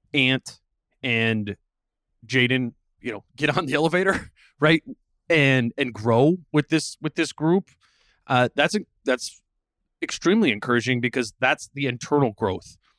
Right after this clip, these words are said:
that this, that this team can have. Plus, you know, they got some other young guys who could maybe more on the margins on the bench, you know, internally grow. And even with guys like Cat and D'Lo, you, you can't say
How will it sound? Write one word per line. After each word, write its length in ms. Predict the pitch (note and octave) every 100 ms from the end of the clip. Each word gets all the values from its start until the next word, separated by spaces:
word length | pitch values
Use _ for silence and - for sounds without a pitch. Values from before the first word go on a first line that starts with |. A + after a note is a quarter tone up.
| _ -
that 160 | A2+
this, 300 | A2+ A2 - -
that 140 | A#2
this 180 | A2+ G#2
team 260 | - B2 A2
can 120 | A2+
have. 240 | A2+ G#2 - _ _ -
Plus, 280 | A#3+ A3 -
you 80 |
know, 80 | G#3+
they 100 | A3
got 140 | A3 -
some 120 | C#4
other 120 | C4+
young 200 | D#3 A#2+
guys 260 | A2 F#2+ -
who 120 | B2
could 260 | - A2 - _ _ _
maybe 160 | A3+ F3
more 200 | D3+ D3
on 80 | C3+
the 60 |
margins 520 | G#2+ B2 D#3+ B2 C3+ C3
on 100 | A#2+
the 60 |
bench, 380 | A#2 A#2+ - - _ _ _ _ _ - -
you 140 | C#3+
know, 200 | A#2 G#2+ -
internally 480 | C3 A#2 C#3 B2+ B2
grow. 440 | G#2+ A2 B2 D3+ - _ _ _ _ -
And 180 | G#2+ G#2+
even 260 | B2+ D3+
with 80 | D3
guys 180 | D#3+ E3+
like 140 | F#3
Cat 180 | G#3+ G3+
and 80 | G3+
D'Lo, 280 | C4+ D#3 G#2+
you, 160 | A2 -
you 120 | D3
can't 300 | B2+ D3+ C3
say 380 | - B2+ A#2+ A2+